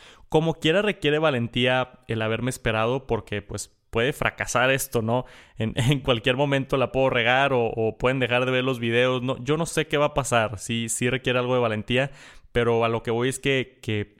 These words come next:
lo hice con cuidado. Estuve un año y medio trabajando duro para llegar al punto donde pude brincar de salirme del trabajo porque ya estaba ganando algo parecido.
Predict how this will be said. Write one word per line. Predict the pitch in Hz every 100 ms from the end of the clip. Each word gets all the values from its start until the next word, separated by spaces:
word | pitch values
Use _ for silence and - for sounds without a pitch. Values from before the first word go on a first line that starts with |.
| -
lo | 113 117
hice | 123 143
con | - 143
cuidado. | 143 - 110 104 101 95
Estuve | 92 - 110 120 113 104 -
un | - 120 117
año | 120 127
y | 113
medio | 110 113 120 123 131 135 - - - -
trabajando | 110 107 107 110 120
duro | 120 120 120
para | 113 104
llegar | 104 104 107 113 - -
al | 113 110
punto | - 117 110 117
donde | 113 110 101
pude | 98 - 117 117
brincar | 113 104 98 107 107 107
de | 110 101 -
salirme | - 107 110 117 123
del | 120
trabajo | 110 113 135 131 147 147 - - - - -
porque | 170 165 160
ya |
estaba | 156 160 160
ganando | 151 143 147 151 151 151 - _ _ -
algo | 127 127 139 139 _
parecido. | 123 113 107 135 127 107